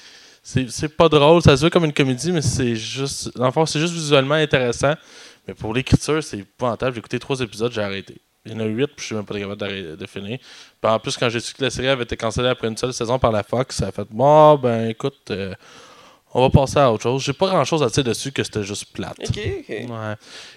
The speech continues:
Speaker 1: Et dernier, j'ai réécouté le classicisme, euh, Fight Club, qui est un film culte, euh, à bien des égards sur plein d'aspects. Je l'ai écouté avec une date qui m'a flashé. Ouais. Euh, et, euh, dans le fond, c'est ça, c'est,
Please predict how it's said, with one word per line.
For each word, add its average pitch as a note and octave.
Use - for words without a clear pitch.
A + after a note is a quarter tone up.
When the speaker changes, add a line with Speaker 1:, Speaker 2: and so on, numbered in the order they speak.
Speaker 1:
Et C#3
dernier, F#3
j'ai C#3+
réécouté G#3+
le C#3
classicisme, D#3+
euh, A#2
Fight C#3
Club, D3
qui -
est A#2
un A#2
film B2+
culte, -
euh, C#2+
à G#2
bien B2
des A#2+
égards B2
sur A2
plein C#3
d'aspects. C3
Je C#3+
l'ai E3+
écouté F#3
avec A3
une D3+
date D#3
qui -
m'a G#2+
flashé. -
Ouais. -
Euh, A#2
et, C3+
euh, A#2+
dans B2
le B2
fond, D#3+
c'est D3
ça, E3
c'est, D3+